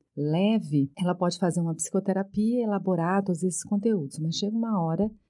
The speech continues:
que é necessário a intervenção medicamentosa, porque ela chega num nível moderado, severo, e que só a psicoterapia não é suficiente. Mas a psicoterapia, ela pode ser muito útil pra prevenção,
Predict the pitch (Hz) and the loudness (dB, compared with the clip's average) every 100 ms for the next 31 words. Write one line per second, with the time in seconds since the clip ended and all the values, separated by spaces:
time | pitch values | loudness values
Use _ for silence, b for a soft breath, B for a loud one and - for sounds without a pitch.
0 | _ 185 185 208 - 196 - 175 170 196 | _ 0 2 2 0 -2 0 2 2 2
1 | 220 220 202 196 196 180 190 196 - 208 | 2 2 2 2 0 0 0 -2 -2 -2
2 | 247 247 160 139 135 - _ _ 147 165 | 0 0 0 0 -2 -10 _ _ -6 -4
3 | 175 - 180 175 180 165 165 160 160 170 | -2 -2 -2 -2 0 0 -2 -4 -2 -2
4 | 156 165 180 185 175 180 196 _ - - | -2 -2 -2 -2 -4 -6 -10 _ -12 -6
5 | 160 151 180 185 190 190 190 - _ _ | -6 -2 0 2 2 2 -2 -8 _ _
6 | 180 - 190 170 - 220 240 277 - 214 | -10 -6 -6 -6 -4 -2 -2 -2 -6 -2
7 | 202 202 175 175 - 226 262 214 165 - | -2 0 -2 -4 0 0 2 0 -2 -10
8 | _ 165 175 170 190 202 - 233 170 131 | _ 2 2 2 0 -2 0 2 2 2
9 | - - _ _ - 160 208 208 - 226 | -4 -16 _ _ 0 2 2 0 -2 -2
10 | 226 214 214 220 240 262 233 226 190 190 | 0 -2 0 2 4 2 0 0 0 2
11 | 190 214 269 285 262 208 202 220 233 254 | 4 6 6 4 2 4 2 0 -2 -6
12 | 226 - 165 165 233 233 - 202 190 | -6 -2 0 2 2 2 2 4 4